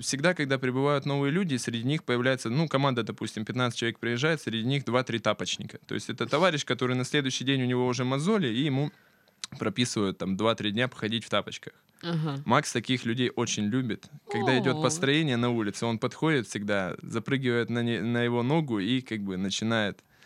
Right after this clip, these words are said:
Speaker 2: Соитие.
Speaker 1: э, приставать очень
Speaker 2: <laughs>
Speaker 1: жестко, да, очень, именно к тапочникам.
Speaker 2: Ха.
Speaker 1: И это хорошо, в принципе, это воспитывает
Speaker 2: Ты носил
Speaker 1: их.
Speaker 2: тапки?
Speaker 1: Нет.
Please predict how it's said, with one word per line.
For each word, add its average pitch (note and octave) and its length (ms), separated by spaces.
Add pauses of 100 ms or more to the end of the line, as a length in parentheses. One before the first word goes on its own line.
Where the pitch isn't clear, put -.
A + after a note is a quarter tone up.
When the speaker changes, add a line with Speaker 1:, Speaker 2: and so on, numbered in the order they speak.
Speaker 2:
Соитие. - 680
Speaker 1:
э, C2 380
приставать C3 560
очень B2+ 240
Speaker 2:
<laughs> A2+ 140
Speaker 1:
жестко, A2+ 340
да, F#2+ 320
очень, B2+ 260
именно D3 300
к - 80
тапочникам. - 600 (360)
Speaker 2:
Ха. G4+ 180 (220)
Speaker 1:
И - 60
это G3+ 180
хорошо, G3+ 420
в C#3+ 60
принципе, A2+ 380
это B2 140
воспитывает C3+ 560
Speaker 2:
Ты A#3 40
носил B3 300
Speaker 1:
их. - 80
Speaker 2:
тапки? A3 360
Speaker 1:
Нет. B2 280